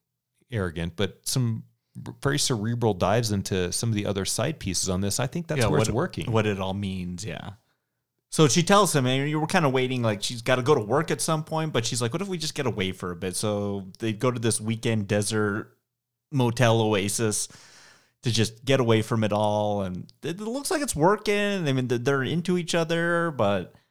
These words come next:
Speaker 2: th-, this moment, this, this, th-, this was also crazy because, I don't know, there's just some, something about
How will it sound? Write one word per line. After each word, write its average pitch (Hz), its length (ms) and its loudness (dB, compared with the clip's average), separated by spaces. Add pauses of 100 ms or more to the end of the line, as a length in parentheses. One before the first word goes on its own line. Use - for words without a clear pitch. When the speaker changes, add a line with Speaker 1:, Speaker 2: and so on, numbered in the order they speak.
(920)
Speaker 2:
th-, 127 160 -10
this 160 300 4
moment, 92 340 4
this, 139 140 4
this, 156 300 -2
th-, - 280 -2
this 165 220 4
was 120 120 2
also 107 300 6
crazy 90 460 -4
because, 92 640 -2 (240)
I 143 60 6
don't 151 80 6
know, 113 80 6
there's 131 180 4
just - 160 2
some, 202 220 4
something 208 340 0
about 139 560 2